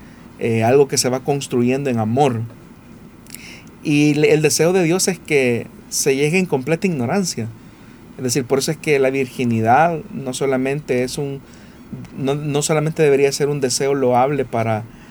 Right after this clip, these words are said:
para la mujer, sino que también para el hombre.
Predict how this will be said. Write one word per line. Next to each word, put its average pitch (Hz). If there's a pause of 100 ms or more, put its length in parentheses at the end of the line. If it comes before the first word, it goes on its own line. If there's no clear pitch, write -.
(380)
para 117
la 117
mujer, 117
sino 135
que 123
también 127
para 123
el 107
hombre. 139